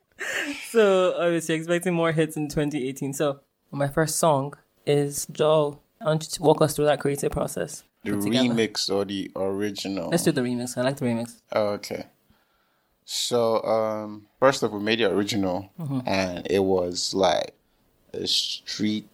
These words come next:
Speaker 2: smash.
Speaker 1: Mm-hmm.
Speaker 2: It wasn't mainstream, and we thought the song and the slang was really good, and we just had to find a way to make it mainstream. So I made a f-, first beat for the remix,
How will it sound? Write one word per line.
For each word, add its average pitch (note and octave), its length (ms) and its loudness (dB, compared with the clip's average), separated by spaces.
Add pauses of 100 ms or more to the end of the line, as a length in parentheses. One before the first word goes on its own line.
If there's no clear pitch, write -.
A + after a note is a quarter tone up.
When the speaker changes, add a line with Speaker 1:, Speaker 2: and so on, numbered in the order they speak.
Speaker 2:
smash. - 1000 -2
Speaker 1:
Mm-hmm. C#3 220 -2 (220)
Speaker 2:
It A#2 80 2
wasn't A2+ 420 2
mainstream, G2+ 920 -2
and F#2+ 680 -4
we G#2+ 200 -2
thought A#2+ 300 0
the G#2 80 -4
song G2+ 400 0
and F#2+ 100 -4
the F#2+ 60 -6
slang G2 300 0
was F#2 160 -2
really F#2+ 220 -4
good, G2 340 -4 (100)
and G2 240 -4
we G2 100 -4
just G#2 220 -2
had G2+ 180 2
to F#2 60 -4
find G2 280 -2
a F#2 40 -2
way F#2 120 -2
to - 140 -6
make F#2+ 200 -14
it F#2+ 80 0
mainstream. F#2+ 480 -4 (140)
So G2+ 540 -2 (120)
I G#2+ 120 -2
made A#2 360 2 (360)
a - 40 -2
f-, - 80 -4
first - 420 0
beat G2 140 -2
for G2 120 0
the F#2+ 60 2
remix, G2 580 -2